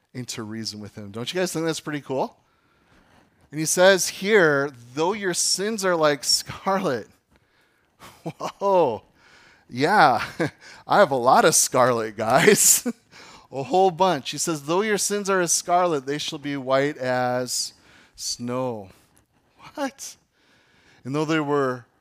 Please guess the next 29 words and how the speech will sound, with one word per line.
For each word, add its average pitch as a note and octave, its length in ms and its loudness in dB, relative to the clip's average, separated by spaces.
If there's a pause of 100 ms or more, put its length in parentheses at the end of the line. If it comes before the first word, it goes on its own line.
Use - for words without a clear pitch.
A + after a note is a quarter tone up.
(340)
red C#3+ 300 2
like C#3+ 260 2
crimson, D3 500 -8
they B2 120 -8
shall B2 240 -8
be B2 420 -10 (480)
as A#2 460 -8 (920)
wool. G#2+ 640 -8 (560)
And A#2 160 -10
if F#3 480 2
you D#3+ 180 -6
are C#3+ 160 2
willing C3 420 -2
and A#2 100 -8
obedient, A2 720 -12 (140)
you A2+ 140 -18
shall B2 360 -10
eat A#2 180 -12 (100)
the A2 80 -18 (120)
good A#2 160 -12
of A#2+ 100 -12
the A#2+ 100 -14
land." G2 560 -20 (2250)
So - 140 -8
I've C#3+ 60 -4
been D3 140 -4
given E3 280 0
this C#3+ 220 -6
gift. - 640 -6